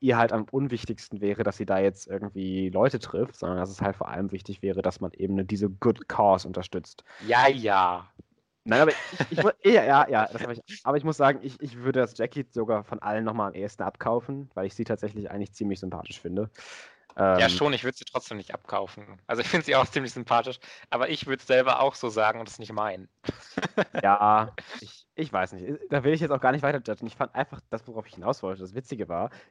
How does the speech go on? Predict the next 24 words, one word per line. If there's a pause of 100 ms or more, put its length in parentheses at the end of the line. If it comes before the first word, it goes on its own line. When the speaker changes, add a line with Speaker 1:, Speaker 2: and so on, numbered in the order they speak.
(380)
Speaker 1:
der (500)
direkte
Hardcut
dann
zu
Tamara, (520)
die
sagt, (320)
"Ja, (200)
da
find-,
da
trifft
man
voll
viele
berühmte
Leute
und
so
und
es
ist
voll